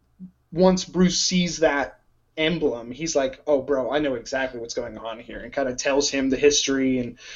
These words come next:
blah, blah, blah. And so they start trying to pull, pull threads of, like, "Okay, what, what is this organization look like now? What is, you know, what is the difference between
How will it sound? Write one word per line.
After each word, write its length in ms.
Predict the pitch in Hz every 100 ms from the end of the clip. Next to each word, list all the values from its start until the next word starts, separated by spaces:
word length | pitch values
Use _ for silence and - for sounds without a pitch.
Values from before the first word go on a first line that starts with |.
| - - _
blah, 100 | -
blah, 140 | 131 127
blah. 340 | 143 165 160
And 120 | 156
so 120 | 156 156
they 140 | 170
start 420 | 185 202 190 - _ -
trying 180 | 190 180
to 60 |
pull, 520 | 165 - 165 165 160 - _
pull 200 | - 165
threads 540 | 156 233 220 139 123 147
of, 80 | 143
like, 300 | 147 135 156
"Okay, 280 | 160 160 151
what, 380 | 170 180 135
what 140 | 151 185
is 100 | 180
this 160 | 175
organization 760 | 170 156 151 147 156 139 151 147
look 300 | 127 131 131
like 260 | 135 131 - _
now? 460 | 156 202 190 120 - - _
What 280 | 151 165 170
is, 300 | 170 165 - - - -
you 120 | 170
know, 260 | 147 - - _ -
what 260 | 160 175
is 400 | 180 180 - - -
the 100 | 151
difference 420 | - 185 185 175
between 480 | 143 - 160 147 135